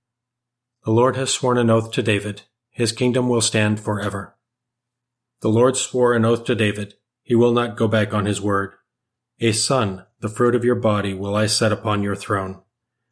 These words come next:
If they keep my covenant in truth and my laws that I have taught them, their sons also shall rule on your throne from age to age. For the Lord has chosen Zion.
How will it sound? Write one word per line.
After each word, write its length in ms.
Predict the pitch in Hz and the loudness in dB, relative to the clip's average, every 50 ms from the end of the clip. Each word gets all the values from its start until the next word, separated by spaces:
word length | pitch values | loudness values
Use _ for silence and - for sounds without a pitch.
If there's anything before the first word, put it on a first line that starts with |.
| - - - _ _ _ | -16 -16 -16 _ _ _
If 160 | - - 110 - | -12 -12 -6 -2
they 140 | - 120 | 0 0
keep 240 | 110 113 - 147 147 | 0 0 0 -2 0
my 160 | 139 139 139 | 0 -2 -2
covenant 480 | - - 139 131 120 131 135 135 131 - | 0 2 0 0 2 0 0 0 0 0
in 140 | 143 135 127 | -2 -2 -2
truth 440 | - - 131 113 104 98 - - _ _ _ _ _ _ - | -2 0 0 0 0 0 -4 -12 _ _ _ _ _ _ -4
and 140 | 113 113 107 | 0 2 2
my 120 | 104 104 | 2 2
laws 460 | 104 104 104 110 110 113 117 110 - | 0 0 0 0 2 0 0 -2 -4
that 120 | - 113 110 | -4 -2 0
I 100 | 110 110 | 2 2
have 180 | 107 110 110 | 0 0 -2
taught 300 | - - 113 104 101 - | -2 -4 -2 -2 -4 -6
them, 280 | - 101 98 95 92 - _ _ _ _ _ _ _ _ _ _ _ _ _ _ _ _ _ _ _ - | -8 -10 -10 -10 -12 -16 _ _ _ _ _ _ _ _ _ _ _ _ _ _ _ _ _ _ _ -4
their 160 | 110 107 101 | -2 -2 0
sons 360 | - - 117 110 110 110 107 | 0 0 2 2 2 2 0
also 440 | 110 117 120 117 113 - - 101 95 | 0 0 0 0 0 -2 -4 -4 -4
shall 200 | - - 113 110 | -2 0 0 0
rule 300 | 104 113 120 120 120 120 | 2 2 2 2 2 2
on 180 | 120 117 113 | 2 2 4
your 140 | 110 113 117 | 4 4 2
throne 380 | 113 113 - 113 98 98 98 95 | 0 0 -2 -2 -2 -2 -4 -6
from 180 | - 107 98 | -6 -6 -4
age 240 | 101 101 101 101 - | -2 -2 -2 -4 -4
to 160 | - - 101 | -4 -2 -2
age. 400 | 95 90 87 87 90 - - - _ _ _ _ _ _ _ _ _ _ _ _ _ _ _ | -2 -2 -4 -6 -10 -10 -12 -12 _ _ _ _ _ _ _ _ _ _ _ _ _ _ _
For 120 | - - 117 | -2 -2 0
the 100 | 107 113 | 2 2
Lord 240 | 113 123 135 139 | 4 4 4 2
has 160 | 117 131 127 - | 2 -2 -6 -4
chosen 400 | - - 127 123 110 127 123 117 | 0 0 0 0 2 0 -2 0
Zion. 560 | 107 110 104 101 95 95 95 95 95 98 | 0 0 0 0 -2 -4 -6 -8 -10 -14